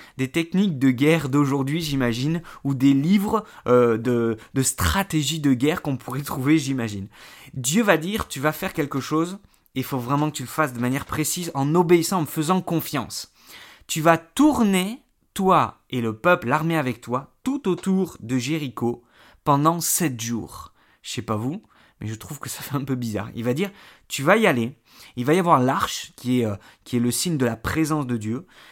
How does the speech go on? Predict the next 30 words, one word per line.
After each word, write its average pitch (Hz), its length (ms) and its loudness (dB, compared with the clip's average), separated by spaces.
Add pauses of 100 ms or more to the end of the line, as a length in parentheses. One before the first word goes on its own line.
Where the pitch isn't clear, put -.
(140)
qui - 140 -6
est 123 60 2
là, 110 160 -2
qui - 160 -10
va 120 120 0
être 117 160 -6
portée 151 280 -2
par 135 180 -4
des 117 80 -4
sacrificateurs, 120 880 -6
avec 120 220 -2
des 120 140 -2
trompettes 131 440 -4
devant, 117 480 -4
des 123 120 -8
trompettes 123 360 -6
derrière. 110 380 -6 (100)
Et 165 240 4 (360)
vous 127 220 0
allez 143 220 4
tourner 180 960 2
tout 196 300 -4
autour 160 480 -2 (220)
de 110 160 0
la 127 180 2
ville. 107 320 -6 (160)
Pendant 160 260 2
sept 190 280 2
jours, 156 480 0 (280)
et 220 280 4